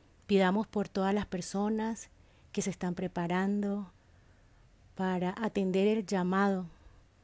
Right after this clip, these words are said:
del Papa Francisco en esta Jornada Mundial de la Juventud dos mil veintitrés en Lisboa, para que sea un encuentro con los jóvenes llenos de,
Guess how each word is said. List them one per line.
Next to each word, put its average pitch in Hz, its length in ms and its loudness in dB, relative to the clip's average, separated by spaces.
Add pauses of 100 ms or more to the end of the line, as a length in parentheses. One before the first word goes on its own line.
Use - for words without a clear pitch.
(460)
del 175 160 -4
Papa 185 280 -2
Francisco 202 800 -4
en 190 120 -2
esta 185 480 -4
Jornada 185 600 0
Mundial 185 640 -2
de 185 80 0
la 185 100 0
Juventud 175 580 -4 (760)
dos 170 200 0
mil 180 200 0
veintitrés 180 760 -4 (720)
en 180 160 2
Lisboa, 165 480 0 (1200)
para 190 180 4
que 196 140 -2
sea 208 320 0
un 240 160 2
encuentro 214 720 0
con 185 140 -2
los 170 120 0
jóvenes 180 580 0 (1300)
llenos 185 360 2
de, 180 420 -2